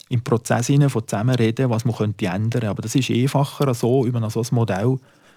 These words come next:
als wenn du einfach siehst, "Ah, was will er verändern, nehmen wir Kärtchen und schreiben es auf." Das ist ganz ein cooles, äh, Werkzeug für, ähm, äh, für eine Sorte zu arbeiten. Also das kann man brauchen für Teams.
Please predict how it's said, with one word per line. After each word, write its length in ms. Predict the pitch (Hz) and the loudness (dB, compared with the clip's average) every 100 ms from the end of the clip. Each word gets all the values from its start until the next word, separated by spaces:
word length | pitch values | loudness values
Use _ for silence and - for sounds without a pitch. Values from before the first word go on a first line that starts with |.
| _ | _
als 180 | 113 110 | 0 2
wenn 60 | |
du 80 | 107 | 2
einfach 160 | 120 120 | 2 2
siehst, 280 | 120 117 | 0 2
"Ah, 100 | 113 | 2
was 140 | 117 117 | -2 0
will 140 | 113 - | -2 0
er 60 | |
verändern, 500 | 123 107 110 120 123 | -2 0 2 2 0
nehmen 140 | 110 113 | 0 0
wir 60 | |
Kärtchen 500 | 120 - 101 113 131 | 0 -2 -2 -2 0
und 120 | 120 | 0
schreiben 320 | 110 110 101 - | 0 -6 -10 -10
es 80 | - | -8
auf." 240 | 92 - - - _ | -8 -10 -20 -20 _
Das 180 | - 104 | -2 -2
ist 40 | |
ganz 240 | - 107 120 | 0 -2 -2
ein 80 | 113 | -4
cooles, 380 | - 110 104 - | -2 0 0 -2
äh, 240 | 101 107 117 - _ _ _ _ _ _ _ | -2 -2 -6 -14 _ _ _ _ _ _ _
Werkzeug 640 | - 82 - - 123 117 - | 0 0 -2 0 2 2 -2
für, 260 | - 104 | -2 0
ähm, 200 | 104 98 | 0 0
äh, 300 | 98 98 95 | -2 -4 -6
für 140 | 95 104 | -6 -6
eine 80 | 101 | -2
Sorte 260 | 107 110 - | -2 -4 -4
zu 40 | |
arbeiten. 200 | - 113 - | -6 -4 -4
Also 200 | 104 110 | -4 -6
das 100 | - | -2
kann 100 | 107 | -2
man 100 | 104 | 0
brauchen 320 | 120 120 120 | 0 0 -2
für 160 | 117 | -4
Teams. 340 | - 120 135 | -4 0 0